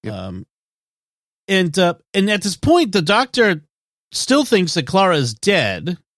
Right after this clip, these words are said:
Speaker 2: and he's out kind of operating on that level. Um, and then, uh, you know, 'cause if the Clara is dead, Davros tells him, then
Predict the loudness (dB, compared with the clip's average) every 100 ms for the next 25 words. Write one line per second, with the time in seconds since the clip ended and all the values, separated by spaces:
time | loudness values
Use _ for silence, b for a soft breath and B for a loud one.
0 | _ -2 0 0 -2 -4 -2 -2 0 0
1 | 0 -2 -2 -2 -2 -2 0 0 0 -4
2 | -6 _ _ _ _ -4 -2 -2 -6 _
3 | _ 0 2 2 0 0 -4 -8 _ _
4 | _ -4 -4 -4 -8 _ _ _ _ _
5 | -4 -4 -4 -8 -16 -16 _ -12 -2 0
6 | 0 0 -2 2 2 2 0 -2 0 0
7 | 0 0 0 0 -2 0 0 -2 -2 -2